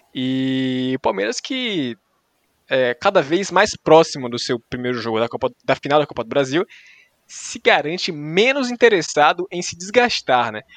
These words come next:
O, particularmente o, o Abel Ferreira estava louco na, na beira do campo lá. Eu achei que ele fosse brasileiro naquele momento ali. Estava eletrizante ver o Abel Ferreira xingando a tudo e todos,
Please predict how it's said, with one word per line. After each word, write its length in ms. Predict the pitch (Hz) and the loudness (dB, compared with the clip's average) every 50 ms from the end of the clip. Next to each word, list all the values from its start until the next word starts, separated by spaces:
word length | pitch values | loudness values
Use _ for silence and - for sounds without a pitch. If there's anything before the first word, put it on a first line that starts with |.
| - - - _ | -20 -20 -20 _
O, 300 | - 190 190 185 180 156 | -10 -6 -4 -2 -2 -2
particularmente 640 | - - 165 160 - - 147 123 117 127 135 - - | 0 -2 -2 -2 -2 -4 -4 -4 -4 -6 -6 -6 -6
o, 200 | 131 117 107 104 | -6 -8 -8 -6
o 60 | 107 110 | -4 -4
Abel 180 | 107 117 143 | -2 0 -2
Ferreira 300 | 139 - 120 113 131 139 | -2 -2 -4 -4 -4 -4
estava 320 | 143 - - 170 165 170 151 | -4 -4 -4 -4 -4 -4 -4
louco 540 | 127 127 135 208 226 196 - - - - - _ _ _ _ | 0 4 6 6 6 6 4 0 -8 -20 -20 _ _ _ _
na, 400 | - 117 120 127 123 117 110 107 - _ _ _ - | -14 -10 -8 -8 -6 -8 -8 -12 -14 _ _ _ -20
na 220 | - 131 131 127 | -8 -4 -4 -4
beira 240 | 120 117 131 135 135 | -2 -2 -4 -4 -4
do 80 | 120 120 | -4 -6
campo 320 | - - 123 120 - 110 | -8 -8 -8 -8 -4 0
lá. 160 | 110 117 135 - - - - - - - _ _ - | 0 0 0 0 -4 -16 -20 -20 -20 -20 _ _ -8
Eu 140 | - 123 131 | -2 0 0
achei 240 | 131 - - 175 | 2 2 0 0
que 100 | 175 - | -2 -4
ele 120 | 190 170 165 | -6 -8 -6
fosse 300 | - - 185 175 - 165 | -4 -2 -2 -2 -2 -2
brasileiro 580 | 143 165 190 208 196 165 135 120 131 151 143 | 2 4 4 4 4 0 -4 -2 0 0 0
naquele 240 | 139 - _ 123 120 113 | -2 -4 _ -10 -10 -10
momento 320 | 104 107 110 113 120 117 | -10 -10 -10 -10 -10 -10
ali. 120 | 110 110 | -10 -8
Estava 460 | 127 - - 151 151 147 143 127 - - - - _ _ _ _ | -8 -6 -4 -4 -2 -2 -2 -4 -4 -8 -12 -20 _ _ _ _
eletrizante 800 | - 190 185 208 208 - 202 180 131 110 135 139 147 160 - - | -4 0 2 2 2 2 0 -2 0 0 0 0 0 0 -2 -6
ver 320 | 113 101 117 120 131 147 76 - _ _ _ _ _ _ _ _ _ | -6 -4 -2 -2 -2 -2 -4 -10 _ _ _ _ _ _ _ _ _
o 360 | - 120 113 113 113 113 - - | -12 -10 -8 -6 -6 -6 -4 0
Abel 320 | - 160 147 127 131 156 165 | 2 2 2 2 0 -2 -2
Ferreira 360 | - 160 139 143 143 143 143 _ _ _ - _ _ _ _ _ _ - - | -2 -2 0 0 0 0 -2 _ _ _ -20 _ _ _ _ _ _ -10 -4
xingando 480 | - - - 254 214 180 175 220 226 208 _ _ _ _ - - - | 0 0 0 0 2 2 2 2 2 0 _ _ _ _ -16 -8 -4
a 120 | - - | -2 -2
tudo 300 | - - - 254 262 247 | -2 -2 -4 -4 -4 -4
e 40 | 226 | -4
todos, 600 | - _ - 156 151 160 170 214 - - - - | -4 _ 0 2 2 0 -2 -4 -8 -8 -8 -10